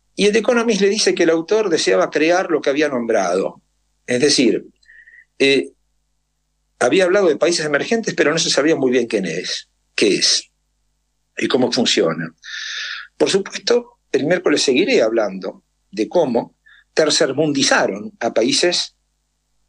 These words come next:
que eran desarrollados. En mil novecientos sesenta, China representaba el treinta y seis coma cuatro por ciento de la riqueza mundial. A mediados del siglo dieciocho, la India aportaba el veinticinco por ciento de la riqueza mundial.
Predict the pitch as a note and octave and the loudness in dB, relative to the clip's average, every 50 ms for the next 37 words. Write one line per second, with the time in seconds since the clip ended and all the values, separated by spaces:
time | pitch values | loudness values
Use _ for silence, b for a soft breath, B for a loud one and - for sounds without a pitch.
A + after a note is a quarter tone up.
0 | _ _ _ _ _ _ - - A#2 C3+ D#3 C3 A2+ G2 D#2+ - - _ _ _ | _ _ _ _ _ _ -4 0 0 2 2 2 0 -4 -8 -12 -14 _ _ _
1 | _ _ - A2 A#2 A2+ - B2 B2 A#2 C3+ - C#4 C4+ C4 G#3+ C3+ A#2+ - - | _ _ -8 -4 -2 -2 0 0 0 0 0 0 0 0 2 2 0 0 -2 -4
2 | - - _ _ _ _ b b b b b b b - A2 A2+ B2 C#3+ D3+ C3+ | -8 -14 _ _ _ _ b b b b b b b -4 -2 -2 0 2 2 2
3 | B2 A2 - D3 C3+ C3 - - D#3 - - A#3+ C4+ B3+ B3 - - - - E3+ | 2 2 0 -2 -2 -2 -2 0 0 0 0 0 0 0 0 0 0 0 0 0
4 | E3 D#3 C3 B2+ A#2+ - C3+ B2 B2 A#2+ C3+ D3+ D#3 C#3 B2 A#2+ - A#2+ A#2+ A2 | 2 2 2 0 -2 -2 -4 -4 -2 0 2 2 2 2 0 0 -2 -2 -2 -2
5 | A2+ A#2 G#2 D#3+ D#3 - - C3+ A2+ G#2 - G#2 A2 - - C#3 - B2+ A#2 G#2 | -6 -4 -2 0 0 0 0 -2 -2 -2 -2 -2 -2 0 0 -2 0 0 -2 -2
6 | - - D3 C3 B2 C3+ B2+ A2+ G#2+ G#2+ G#2+ G#2 - D3 - - A#2 G#2+ A#2+ D#3+ | 0 -2 -2 0 0 0 0 0 0 -2 -4 -4 -2 -2 -2 -2 -2 -4 -4 -2
7 | A3 F4 F4+ B3+ - - - - - - - _ _ _ _ _ _ _ _ _ | 0 2 2 2 0 -2 -8 -18 -20 -20 -20 _ _ _ _ _ _ _ _ _
8 | _ _ _ _ _ _ _ _ _ _ - A#2 A#2+ B2 A#2+ B2+ E3 F#3+ F3+ D3 | _ _ _ _ _ _ _ _ _ _ -2 0 2 2 4 4 4 4 2 2
9 | A#2+ A#2 - D#3+ E3 D3+ C#3+ C3 G2+ - - _ _ _ _ G#2+ G#2+ G#2 - G#3+ | 2 2 2 2 2 2 2 2 0 -2 -4 _ _ _ _ -6 -4 -2 0 2
10 | B3+ C#4 C4+ - - B2 C3+ D#3+ F#3 F#3 F3+ F3 E3+ - - _ _ _ _ - | 0 0 0 0 2 2 2 2 2 2 0 0 0 -2 -6 _ _ _ _ -4
11 | B2 - B2+ B2 - G#3 G#3 F#3+ D#3+ D3 C#3 C3+ B2+ C3 - - C#4 C4 F#3+ D#3 | -2 -2 0 0 2 2 2 4 4 2 0 0 0 0 0 0 0 0 2 0
12 | - - G#2+ - - B2+ A#2 A#2+ A#2+ A2+ G#2 G#2 G#2 F#2+ A2 G#2 - G2+ F#2 F#2 | 2 0 0 0 0 0 2 2 2 2 2 0 -2 0 0 0 0 -2 -4 -4
13 | E2 D#2+ D#2+ D#2 C#2 B1 - - | -4 0 2 2 2 0 -2 -6